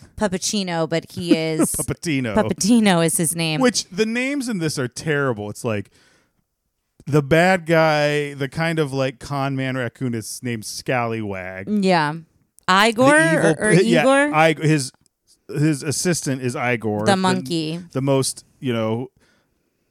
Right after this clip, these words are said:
Speaker 2: famous assistant name of all time.
Speaker 1: Yeah.
Speaker 2: There's a girl puppet that, like, uh, Pinocchio just, like, lusts after, and her very,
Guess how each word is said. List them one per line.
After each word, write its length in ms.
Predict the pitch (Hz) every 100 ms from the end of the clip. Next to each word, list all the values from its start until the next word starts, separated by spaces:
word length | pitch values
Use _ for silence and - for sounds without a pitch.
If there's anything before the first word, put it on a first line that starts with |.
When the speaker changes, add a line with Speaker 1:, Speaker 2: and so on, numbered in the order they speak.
| -
Speaker 2:
famous 420 | - 143 143 131
assistant 540 | 131 - 135 - 120 110
name 280 | 120 113
of 140 | 107 101
all 160 | 107
time. 500 | 101 127 107 98 104
Speaker 1:
Yeah. 360 | 202 190 170 160 165 202 _ _ _ _ _
Speaker 2:
There's 280 | 160 160
a 60 | 170
girl 300 | 147 208 247
puppet 520 | - 196 - 147 -
that, 240 | 143 127 120
like, 280 | 120 117 - _
uh, 320 | 139 120 110 107
Pinocchio 720 | - 131 131 139 143 123 113
just, 320 | 110 113 -
like, 220 | 117 104 101
lusts 480 | 101 110 135 - -
after, 540 | 92 92 - 95 98 - _ _ _
and 160 | 120 117
her 200 | 147 165
very, 580 | 139 127 123 113 110